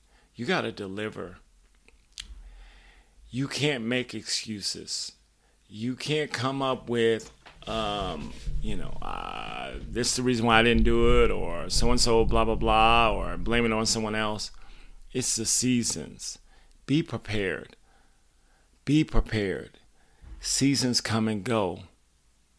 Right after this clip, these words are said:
But you, you remain steadfast and have every tool available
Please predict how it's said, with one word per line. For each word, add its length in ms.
But 140
you, 560
you 180
remain 760
steadfast 1120
and 200
have 580
every 560
tool 720
available 800